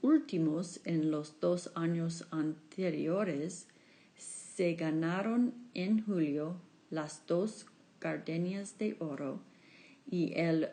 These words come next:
reconocimiento público del rector. Esa misma tarde,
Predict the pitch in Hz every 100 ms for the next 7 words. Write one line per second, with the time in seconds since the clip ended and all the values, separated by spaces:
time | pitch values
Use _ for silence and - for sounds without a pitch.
0 | - 165 170 170 185 185 185 - 170 170
1 | 208 247 240 254 - 220 175 165 170 170
2 | 170 175 - 175 156 151 147 - - -
3 | - - _ _ _ _ _ _ _ _
4 | _ _ _ - - 190 180 175 165 185
5 | 226 - 277 277 170 135 123 -